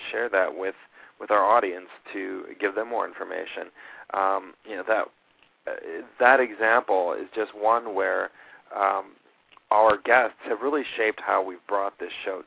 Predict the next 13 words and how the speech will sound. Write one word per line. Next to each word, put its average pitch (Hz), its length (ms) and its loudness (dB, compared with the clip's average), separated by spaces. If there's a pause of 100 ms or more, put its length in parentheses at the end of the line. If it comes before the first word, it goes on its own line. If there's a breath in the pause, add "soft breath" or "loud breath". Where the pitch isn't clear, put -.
to 104 160 -8
people 90 440 -6 (360 loud breath)
and 95 360 -4
how 98 440 0 (200)
we 104 220 -12
have 95 220 -4 (520 loud breath)
turned 113 340 -4 (460)
the 95 520 -10 (220)
show 101 220 4
into, 98 840 -8 (320 loud breath)
uh, 98 320 -2 (160)
a 107 80 -4
broad 107 640 4